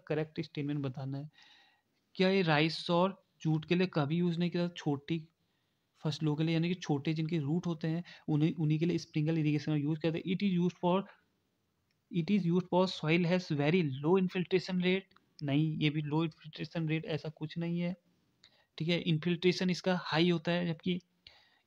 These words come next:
it best suitable for very light soil। लाइट सॉइल के लिए इसका करेक्ट आंसर बन जाएगा, लाइट सॉइल के लिए भी यूज़ करा जाता है इसको, स्प्रिंकल इरिगेशन को। A method of irrigation by which each tree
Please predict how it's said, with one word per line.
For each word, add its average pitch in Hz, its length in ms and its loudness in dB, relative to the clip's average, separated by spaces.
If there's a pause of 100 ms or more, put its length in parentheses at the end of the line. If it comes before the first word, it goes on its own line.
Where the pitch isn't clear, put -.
it 180 140 2 (100)
best 160 260 4
suitable 175 320 0
for 180 200 0
very 170 220 2 (100)
light 147 300 4
soil। 175 220 0
लाइट 160 260 4
सॉइल 160 200 -2
के 160 100 -4
लिए 165 80 -2
इसका 160 180 -6
करेक्ट 147 280 -6
आंसर 147 260 0
बन 143 160 0
जाएगा, 135 240 -2
लाइट 147 260 -2
सॉइल 139 200 -6
के 151 140 -4 (380)
लिए 143 240 -2
भी 202 180 -2 (320)
यूज़ 151 300 -4
करा 131 160 -2
जाता 123 260 -6
है 131 60 -6
इसको, - 280 -12
स्प्रिंकल 135 440 -6
इरिगेशन 135 420 -6
को। 135 160 -16 (800)
A 180 120 2
method 165 360 2
of 208 140 2
irrigation 180 540 2
by 160 120 2 (200)
which 196 180 -6 (140)
each 185 260 -6 (480)
tree 180 160 4